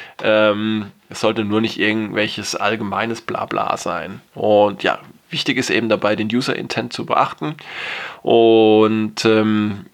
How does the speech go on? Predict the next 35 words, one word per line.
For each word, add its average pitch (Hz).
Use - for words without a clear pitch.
eben 110
nicht 107
irgendwie 107
Hauptsache, 104
äh, 104
viel, 107
äh, 101
Content 120
da 113
drauf 110
zu -
knallen, 104
um, 104
um 104
dann, 104
äh, 107
möglichst 101
vorne 104
in 101
den 107
Rankings 117
zu -
erscheinen. 110
Dummerweise, 135
ähm, 113
das -
kann 117
man 117
aber 101
auch 147
oft -
beobachten, 117
äh, 107
funktioniert 117
das, -